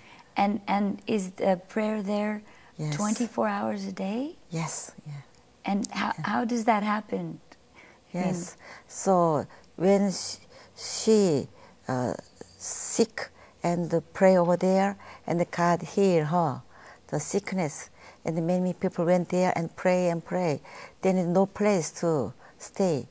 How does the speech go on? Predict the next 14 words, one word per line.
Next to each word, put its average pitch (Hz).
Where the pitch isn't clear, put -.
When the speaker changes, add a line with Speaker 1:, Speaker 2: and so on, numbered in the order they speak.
Speaker 2:
At 151
the 180
time, 175
my 165
mother 160
stayed, 170
uh, 139
God, 160
uh, 95
uh, 123
garden, 175
uh, 123
guide, 170
uh, 143